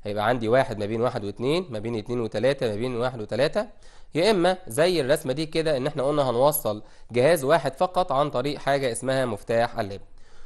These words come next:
ودي كانت آخر حاجة وقفنا عندها المرة اللي فاتت. النهاردة إن شاء الله هنبدأ في حاجة اسمها دواير الإنارة.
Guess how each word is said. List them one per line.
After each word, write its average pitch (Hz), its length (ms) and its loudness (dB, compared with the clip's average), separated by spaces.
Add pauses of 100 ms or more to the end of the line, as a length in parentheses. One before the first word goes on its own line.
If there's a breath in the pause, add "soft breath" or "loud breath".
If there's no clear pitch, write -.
(200 soft breath)
ودي 139 240 -2
كانت 165 320 0
آخر 165 320 2
حاجة 147 340 0
وقفنا 147 260 -4
عندها 113 260 0
المرة 127 260 2
اللي 110 140 -2
فاتت. 143 420 0
النهاردة 135 400 2
إن 117 60 0
شاء 131 220 4
الله 135 260 2
هنبدأ 127 280 -2
في - 140 -6
حاجة 127 380 0
اسمها 120 400 -2 (260 soft breath)
دواير 113 560 2 (180)
الإنارة. 113 320 0